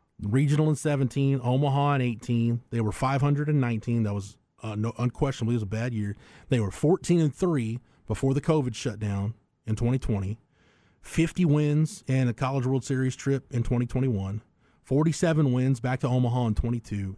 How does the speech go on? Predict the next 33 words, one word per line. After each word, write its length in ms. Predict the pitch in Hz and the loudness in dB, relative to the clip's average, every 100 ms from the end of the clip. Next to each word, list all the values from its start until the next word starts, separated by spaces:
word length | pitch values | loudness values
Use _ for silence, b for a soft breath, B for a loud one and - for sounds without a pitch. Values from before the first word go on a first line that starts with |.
| - | -10
and 100 | 104 | -4
forty-two 440 | 135 139 131 151 | 0 0 0 2
wins 300 | 117 117 107 | 2 2 2
in 60 | 107 | -2
a 40 | |
super 280 | - 123 104 | -2 -4 -2
regional 260 | 107 98 98 | -4 -2 -2
appearance 380 | 104 95 92 | -2 -2 -4
this 200 | 104 98 | -8 -12
year. 140 | - - b b b b b b b b _ _ _ _ _ _ - | -14 -20 b b b b b b b b _ _ _ _ _ _ 0
It's 200 | 156 190 | 2 4
only 320 | 180 185 175 | 4 4 4
in 140 | 175 | 2
comparison 800 | 151 147 123 160 180 170 147 139 | 2 2 2 0 -2 -2 -2 -4
to, 160 | - 143 | 0 0
you 200 | 139 131 | 2 2
look 160 | 151 | 2
at 60 | 151 | 0
the 60 | |
two 240 | 120 - 156 | -2 0 2
guys 600 | 143 156 131 120 127 - - | 4 2 2 0 -2 -8 -2
who 500 | 127 120 117 113 - _ _ _ _ _ - B B - | 2 2 2 0 -4 _ _ _ _ _ -20 B B -2
were 120 | 147 123 | 0 2
on 160 | 143 135 | 4 2
the 80 | |
job 580 | 113 131 139 123 120 120 - - | 2 0 2 2 0 -4 -12 -2
on 140 | 135 | 0
the 60 | 120 | 2
forty 360 | - 135 117 | 0 2 2
acres 260 | 131 131 110 | 2 0 -2
before 300 | 113 - 131 | -4 -2 0
David 340 | 117 123 107 | 2 0 0
Pierce, 440 | - 139 127 120 | -2 0 0 -2